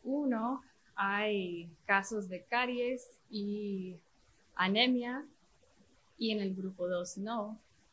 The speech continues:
Em, eso puede tener algo que ver con la cantidad de niños, eh, sobre la anemia,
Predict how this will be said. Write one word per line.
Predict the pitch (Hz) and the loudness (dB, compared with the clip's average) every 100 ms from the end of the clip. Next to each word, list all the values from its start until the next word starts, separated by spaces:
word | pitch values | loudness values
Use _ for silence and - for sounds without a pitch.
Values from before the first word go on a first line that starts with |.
| _ | _
Em, | - 175 170 160 165 170 175 - _ _ - | -6 -4 -6 -8 -10 -14 -18 -20 _ _ -18
eso | 185 190 - _ | -14 -14 -14 _
puede | 254 247 247 254 254 247 226 190 180 175 - - _ - | 0 2 4 2 0 0 0 -2 -2 -4 -8 -14 _ -6
tener | 196 196 - | -4 -2 0
algo | 190 196 214 | -2 0 -4
que | 214 | -4
ver | 190 196 | -6 -6
con | 196 214 208 202 196 - | -6 -6 -4 -4 -4 -6
la | 180 180 | -8 -6
cantidad | 185 190 190 185 | -8 -6 -10 -8
de | 196 | -4
niños, | 220 233 220 214 220 - - _ _ _ _ _ | -2 -2 -4 -6 -10 -16 -20 _ _ _ _ _
eh, | 190 185 175 170 165 - - _ _ _ | -4 -2 -2 -4 -6 -8 -14 _ _ _
sobre | - 190 180 190 | -6 -2 -2 -2
la | 185 165 | -2 -4
anemia, | 160 175 226 240 240 277 | -4 -4 -2 -2 -2 -6